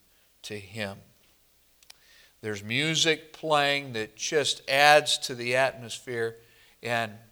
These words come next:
if you know history at all, it will move you.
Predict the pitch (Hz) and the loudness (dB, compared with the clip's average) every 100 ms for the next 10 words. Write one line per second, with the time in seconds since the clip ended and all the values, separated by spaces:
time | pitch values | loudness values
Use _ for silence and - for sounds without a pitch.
0 | - 127 120 120 165 180 180 175 156 131 | -18 -12 -6 2 6 8 6 4 -2 2
1 | 131 139 123 104 - - - _ - 147 | 6 8 8 6 -4 -20 -20 _ -4 0
2 | 185 156 156 147 135 135 156 175 139 117 | 0 0 2 2 2 -6 -4 -6 -8 -14